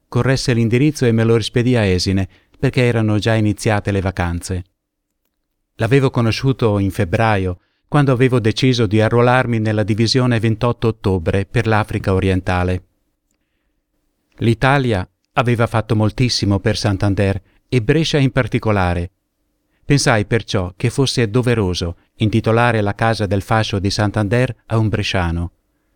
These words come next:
Il console e il barone Basile furono favorevoli. Fra i possibili candidati la scelta cadde proprio su Luigi Tempini, perché apparteneva alle camicie nere e non all'esercito,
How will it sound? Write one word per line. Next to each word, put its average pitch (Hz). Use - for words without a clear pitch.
Il 123
console 139
e 120
il 117
barone 117
Basile 110
furono 104
favorevoli. 92
Fra 123
i 120
possibili 120
candidati 117
la 110
scelta 113
cadde 113
proprio 117
su -
Luigi 110
Tempini, 87
perché 135
apparteneva 131
alle 120
camicie 117
nere 143
e 117
non 113
all'esercito, 92